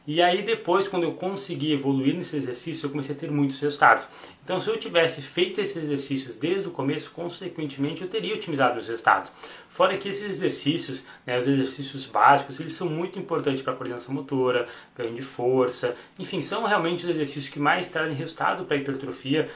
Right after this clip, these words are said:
né, se for comparar por repetição, porque eles levantam cargas muito altas, né? Então seria um ótimo exercício pra eu começar a treinar quando eu entrei na academia, pra pegar o movimento, et cetera. E depois, quando eu já tiver ganhado bastante força,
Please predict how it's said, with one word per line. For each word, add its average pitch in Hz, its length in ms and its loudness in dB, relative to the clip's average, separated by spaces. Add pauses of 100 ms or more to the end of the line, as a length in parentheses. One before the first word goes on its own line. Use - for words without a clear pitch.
(140)
né, 131 120 -2
se - 80 -6
for 135 160 -2
comparar 139 340 2
por 143 120 -2
repetição, 139 560 0
porque 135 180 -6
eles 139 140 0
levantam 139 340 -2
cargas 143 340 4
muito 131 280 -2
altas, 98 400 0 (260)
né? 113 160 -4
Então 131 240 -2
seria 139 260 2
um 143 140 4
ótimo 175 340 4
exercício 143 680 0 (240)
pra 131 120 4
eu 127 120 4
começar 135 420 4
a - 60 4
treinar 143 580 4 (160)
quando 131 160 0
eu 127 80 2
entrei 123 320 -2
na 175 80 -2
academia, 131 520 0
pra 120 140 -6
pegar 113 300 -2
o 117 60 0
movimento, 117 560 -6
et 131 80 -10
cetera. 127 400 -2
E 143 40 2
depois, 147 360 -2
quando 160 120 -2
eu 147 120 4
já 139 60 -4
tiver 151 200 0
ganhado 156 260 0
bastante 135 340 -2
força, 151 440 2